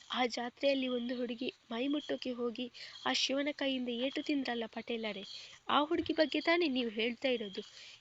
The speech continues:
ಎಂದು ಸಿದ್ಧ ಕೇಳಿದ್ದು ರುದ್ರನನ್ನು ಕೆಣಕಿದ ಹಾಗಾಗಿತ್ತು. ಕೈಯಲ್ಲಿದ್ದ ಮದ್ಯವನ್ನು ನೆಲಕ್ಕೆ ಅಪ್ಪಳಿಸಿ ಅವನ ಕೆನ್ನೆಗೆ ಹೊಡೆದವನು,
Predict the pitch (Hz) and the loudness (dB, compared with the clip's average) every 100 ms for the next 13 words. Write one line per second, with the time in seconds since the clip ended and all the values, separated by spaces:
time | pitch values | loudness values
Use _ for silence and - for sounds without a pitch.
0 | - 247 247 240 - 233 220 254 - 240 | -2 0 0 -2 -2 -2 0 0 2 2
1 | 240 214 240 220 240 226 269 294 262 240 | 2 -2 -4 -2 -4 -2 0 0 -2 -4
2 | - 220 262 269 254 233 226 214 214 202 | -4 -2 -2 -2 -2 0 -2 -2 -6 -8
3 | - - - - - - - 247 294 320 | -10 -14 -12 -12 -12 -8 -2 0 2 2
4 | 302 233 233 233 214 240 226 233 233 214 | 2 0 -4 -4 -4 -4 -4 -4 -4 -2
5 | 247 277 - 240 - 226 220 - - 233 | -2 -2 -4 -8 -6 -6 -6 -6 -4 -2
6 | 233 226 - 233 247 262 226 226 208 214 | -4 -6 -6 -4 -4 -4 -6 -6 -6 -6
7 | 214 | -6